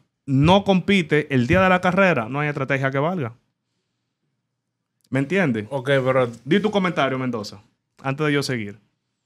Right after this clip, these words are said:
Speaker 2: como,
Speaker 1: Ok.
Speaker 2: co-, volviendo a lo, a lo que Eero dijo ahorita, que era hater de Brady, pa-, voy a
Speaker 1: Sí.
Speaker 2: hablar de eso mismo.
Speaker 1: Dale, dale, dale, dale.
Speaker 2: En el dos mil siete, cuando Brady, yo también era medio hater, y a Brady le dieron a Randy Moss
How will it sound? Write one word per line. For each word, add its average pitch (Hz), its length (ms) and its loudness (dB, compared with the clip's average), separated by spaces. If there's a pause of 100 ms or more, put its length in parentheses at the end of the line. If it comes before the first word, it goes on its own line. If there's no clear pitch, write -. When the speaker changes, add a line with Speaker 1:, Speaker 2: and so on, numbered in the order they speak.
(1160)
Speaker 2:
como, 156 180 2
Speaker 1:
Ok. 127 200 2
Speaker 2:
co-, - 100 -12
volviendo 170 460 6
a - 20 10
lo, 233 220 6
a - 40 6
lo 196 100 6
que 190 340 2
Eero 185 320 2
dijo 190 180 2
ahorita, 165 300 0
que 151 100 2
era 160 220 4
hater 160 260 4
de 151 140 2
Brady, 120 420 2
pa-, 107 380 -2
voy - 80 -14 (160)
a 120 40 2
Speaker 1:
Sí. 123 80 4
Speaker 2:
hablar 139 180 6
de 143 60 6
eso 143 120 -2
mismo. 110 260 0
Speaker 1:
Dale, 120 200 0
dale, 120 180 2
dale, 123 200 2
dale. 123 120 2
Speaker 2:
En 147 60 4
el 147 120 2
dos 147 120 4
mil 175 180 2
siete, 131 560 0 (140)
cuando 127 360 0
Brady, 131 320 4
yo 143 80 -2
también 143 300 2
era 143 160 6
medio 143 260 2
hater, 123 380 2 (480)
y 143 60 -6
a 135 40 4
Brady 131 220 6
le 147 80 4
dieron 147 200 4
a 139 60 4
Randy 151 260 2
Moss 135 460 -2